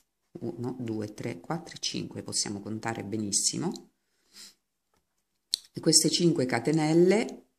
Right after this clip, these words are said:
vanno fermate sempre con la maglia bassa al centro dell'archetto precedente, l'archetto sottostante,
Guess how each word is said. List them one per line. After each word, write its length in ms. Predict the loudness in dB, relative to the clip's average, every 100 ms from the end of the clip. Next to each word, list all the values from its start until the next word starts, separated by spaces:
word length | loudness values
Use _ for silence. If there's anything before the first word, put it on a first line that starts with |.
| _ _ _ _ -12 -4
vanno 300 | 0 0 0
fermate 800 | -2 -4 -2 -2 -4 -6 -4 2
sempre 480 | 2 2 -2 -6
con 80 | -4
la 80 | -4
maglia 320 | -4 -6 -6
bassa 440 | -6 -4 2 2 0
al 80 | -4
centro 480 | -4 -4 -6 -10
dell'archetto 680 | -10 -12 -14 -10 -10 -8 -12
precedente, 880 | -12 -12 -10 -8 -8 -10 -6 -6 -6
l'archetto 480 | -8 -12 -14 -12 -12
sottostante, 1080 | -12 -8 -4 -4 -4 -6 -8 -8 -10 -10